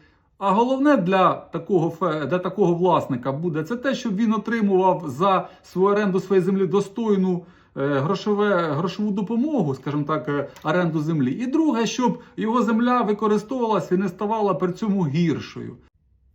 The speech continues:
Крім того, фермер, який платить чотири тисячі гривень за оренду двох паїв на рік, каже, що більше в нього змоги платити немає. Мені цікаво, як це так? Я думаю, дуже багато фермерів би в Україні захотіли би брати землю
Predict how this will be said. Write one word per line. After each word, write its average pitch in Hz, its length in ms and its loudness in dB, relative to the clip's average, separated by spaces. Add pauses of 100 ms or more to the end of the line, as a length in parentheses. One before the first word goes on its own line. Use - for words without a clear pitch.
(120)
Крім 240 300 4
того, 202 280 2
фермер, 185 460 2
який 214 200 -4
платить 220 440 0
чотири 226 260 -6
тисячі 214 460 -2
гривень 175 460 2
за 170 220 0
оренду 202 340 2
двох 185 340 -2
паїв 208 300 2
на 214 120 0
рік, 254 220 0
каже, 202 320 2
що - 180 -2
більше 226 420 2
в 208 80 2
нього 208 280 4
змоги 208 540 2 (200)
платити 208 560 2
немає. 190 640 4 (420)
Мені 240 320 4
цікаво, 131 640 0
як 208 300 0
це 180 120 2
так? 247 400 2 (200)
Я 180 120 2
думаю, 226 320 2
дуже 214 280 0
багато 196 440 2
фермерів 196 480 0
би 165 120 2
в 170 60 2
Україні 202 440 0
захотіли 175 600 0
би 170 120 0
брати 170 460 0
землю 190 560 2